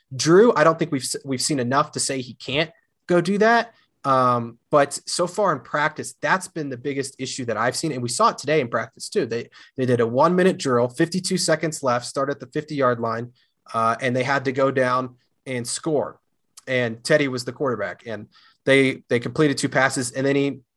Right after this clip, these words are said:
threw s-, three, three straight incompletions. They had to kick a fifty-yard field goal, uh, which,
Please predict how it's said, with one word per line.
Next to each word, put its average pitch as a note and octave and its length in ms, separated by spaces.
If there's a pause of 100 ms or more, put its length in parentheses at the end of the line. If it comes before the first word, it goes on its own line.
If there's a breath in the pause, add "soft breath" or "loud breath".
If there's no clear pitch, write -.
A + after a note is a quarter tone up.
(100)
threw C#3+ 120
s-, - 140
three, F3 200 (100)
three F#3 140
straight E3 300
incompletions. C#3+ 580
They C3 100
had B2 80
to - 80
kick - 160
a B2 60
fifty-yard A#2+ 520
field G#2+ 200
goal, F#2 200 (380 loud breath)
uh, A#2 260
which, D#3 300